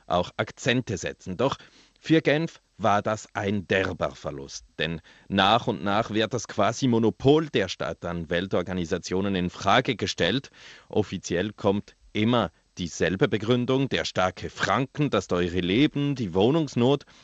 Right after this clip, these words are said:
Das hat auch das H C R, die Flüchtlingsorganisation der uno,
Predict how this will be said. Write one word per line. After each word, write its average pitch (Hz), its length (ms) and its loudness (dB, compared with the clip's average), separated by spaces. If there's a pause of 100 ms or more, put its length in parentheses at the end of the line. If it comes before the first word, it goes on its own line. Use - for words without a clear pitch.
Das 85 180 -4
hat 90 140 2
auch 95 240 4
das - 280 -6
H 101 180 4
C 113 160 -2
R, 98 320 0
die 104 120 -4
Flüchtlingsorganisation 95 1200 -2 (360)
der 90 220 -2
uno, 117 320 2